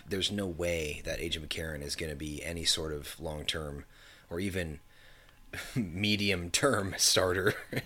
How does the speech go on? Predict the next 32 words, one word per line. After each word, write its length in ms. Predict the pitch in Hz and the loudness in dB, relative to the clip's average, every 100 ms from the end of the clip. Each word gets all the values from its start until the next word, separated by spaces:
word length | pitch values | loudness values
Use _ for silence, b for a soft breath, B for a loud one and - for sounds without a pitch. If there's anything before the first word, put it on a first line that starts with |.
| - | -6
<laughs> 420 | - - - - | -10 -8 -8 -2
uh, 200 | 95 90 90 | 2 2 2
in 140 | 95 | 0
this 260 | 90 80 90 | 0 0 0
league. 300 | 85 76 - | 0 0 4
So 200 | 101 87 | 4 4
I 120 | 90 | 4
think 140 | 104 | 2
you 100 | 87 | -2
should 100 | 80 | -2
get 160 | 92 90 | 0 2
rid 100 | 98 | 2
of 60 | |
both 160 | 85 98 | 2 0
of 60 | 92 | 2
those 200 | 98 98 | 2 6
guys. 380 | 101 98 95 - B B - | 6 8 6 2 B B 2
Number 180 | 127 120 | 4 8
two, 200 | - 127 | 8 8
I've 140 | 113 | 8
got 200 | 113 104 | 8 8
Jerick 220 | 104 117 | 6 4
McKinnon. 540 | 117 - 107 101 98 92 - B B B B B B - - | 2 2 4 4 2 -2 -10 B B B B B B -4 2
Uh, 680 | 98 92 90 90 87 87 87 | 4 4 2 2 0 0 0
and 480 | 95 98 92 90 85 | 4 6 4 2 0
this 200 | 92 - | 0 2
one 140 | 104 | 2
might 260 | 95 92 87 | 2 0 0
be 220 | 95 92 | -2 -2
the 60 | 87 | -2
most 200 | 90 85 | -2 0
controvers-, 680 | - 110 110 101 101 - | 0 0 0 2 4 4